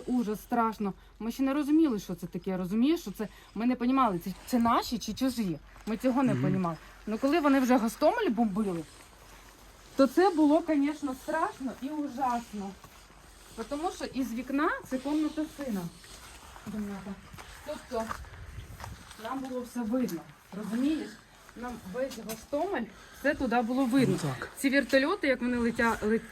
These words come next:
Speaker 1: летіли, це дуже страшно було. Розумієш? Ну, а отакі ми понаходили у себе.
Speaker 2: Це гради.
Speaker 1: Це гради. А оце? Це, навірно, наші?
Speaker 2: Ні, я
Speaker 1: Я
Speaker 2: не
Speaker 1: так
Speaker 2: знаю, що це таке.
Speaker 1: розумію.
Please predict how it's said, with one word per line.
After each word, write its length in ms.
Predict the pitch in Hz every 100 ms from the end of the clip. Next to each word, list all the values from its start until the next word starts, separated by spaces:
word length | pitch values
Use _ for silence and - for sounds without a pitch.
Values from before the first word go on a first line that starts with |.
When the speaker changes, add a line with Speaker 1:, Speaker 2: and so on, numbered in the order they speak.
| -
Speaker 1:
летіли, 360 | 208 185 220 214
це 220 | 214 240
дуже 360 | 190 247 208 196
страшно 520 | - 196 185 196 185
було. 380 | 160 175 170 165 - - - - -
Розумієш? 420 | 220 214 269 311 285 - - - 262
Ну, 180 | 302 440 -
а 100 | 226
отакі 500 | 240 233 254 - 349
ми 120 | 381
понаходили 720 | 226 240 233 240 294 269 254
у 120 | 240
себе. 420 | 226 269 311 285 214 - - 175
Speaker 2:
Це 140 | 180
гради. 380 | 151 165 135 131 - -
Speaker 1:
Це 140 | 302
гради. 400 | 277 294 254 - -
А 100 | 269
оце? 440 | 320 - 262 202 180 - - - - - - - - - - - -
Це, 140 | - 277
навірно, 380 | 311 320 311 311
наші? 460 | 330 349 359 180 165 - - - - -
Speaker 2:
Ні, 160 | 160
я 40 | 151
Speaker 1:
Я 40 |
Speaker 2:
не 60 | 160
Speaker 1:
так 40 |
Speaker 2:
знаю, 140 | 151 185
що 100 | 190
це 80 | 175
таке. 120 | 190
Speaker 1:
розумію. 280 | 185 170